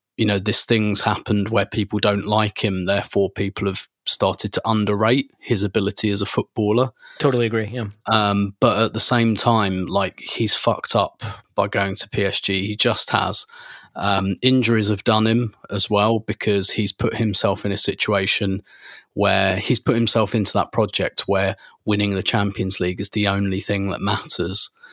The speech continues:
Speaker 1: and he wants to be the guy that does it, um, for them. And,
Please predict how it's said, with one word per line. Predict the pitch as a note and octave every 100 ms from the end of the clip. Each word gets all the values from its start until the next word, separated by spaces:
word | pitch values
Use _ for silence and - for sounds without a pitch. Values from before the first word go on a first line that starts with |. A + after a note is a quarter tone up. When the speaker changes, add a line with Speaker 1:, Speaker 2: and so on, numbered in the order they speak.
| - -
Speaker 1:
and | - A#2
he | A#2+ G#2+
wants | G#2 G2+ -
to | -
be | G#2
the | G2+ G2
guy | G#2 F#2+
that | F#2+ -
does | - A2 -
it, | F2+ E2+ _ _ _ _ _
um, | - G2 F#2 F#2+
for | - G2 F#2
them. | F#2
And, | G2 G2